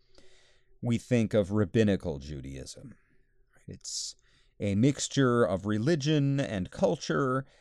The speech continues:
and some ancient ceremonies. Um, if you've never been to a Seder dinner, for instance,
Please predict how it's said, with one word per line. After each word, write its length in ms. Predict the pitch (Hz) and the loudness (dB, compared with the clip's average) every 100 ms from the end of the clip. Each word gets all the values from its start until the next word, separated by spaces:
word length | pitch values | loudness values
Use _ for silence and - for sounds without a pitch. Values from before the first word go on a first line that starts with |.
| _ _ - | _ _ -6
and 180 | 147 156 | -2 -2
some 340 | - 226 202 135 | 2 2 2 -2
ancient 460 | 127 113 131 110 | -2 -2 -4 -4
ceremonies. 1120 | - 110 90 82 80 78 82 117 139 - - _ _ - | -4 -2 -2 -2 -4 -6 -8 -8 -10 -12 -16 _ _ -20
Um, 200 | 87 95 - _ - | -20 -20 -20 _ -12
if 180 | 110 104 | -8 -2
you've 440 | 101 90 - _ - | -2 -2 -8 _ -10
never 360 | 107 123 123 113 | 4 4 6 4
been 440 | 110 107 101 107 | 6 4 4 0
to 260 | - 113 98 | -2 -2 -2
a 260 | 90 87 82 | -2 -2 -4
Seder 480 | - 127 113 110 | 0 2 4 2
dinner, 400 | 90 98 90 92 | 2 0 0 -2
for 240 | 92 101 85 | -4 -4 -4
instance, 680 | 80 - 95 131 - - | -6 -6 -6 -6 -8 -14